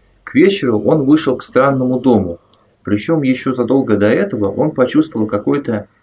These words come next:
необъяснимое волнение. Так бывало у него всегда, когда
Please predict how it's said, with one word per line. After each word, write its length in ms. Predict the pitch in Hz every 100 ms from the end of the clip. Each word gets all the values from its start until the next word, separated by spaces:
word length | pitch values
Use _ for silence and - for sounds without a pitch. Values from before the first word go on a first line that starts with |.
| -
необъяснимое 720 | 104 110 117 120 - 143 143
волнение. 720 | 131 131 147 151 107 92 87 - _ _ _ _ -
Так 200 | - 139
бывало 360 | 139 143 135
у 80 | 127
него 220 | 127 131
всегда, 340 | 131 123 135 175
когда 500 | 123 113 123 123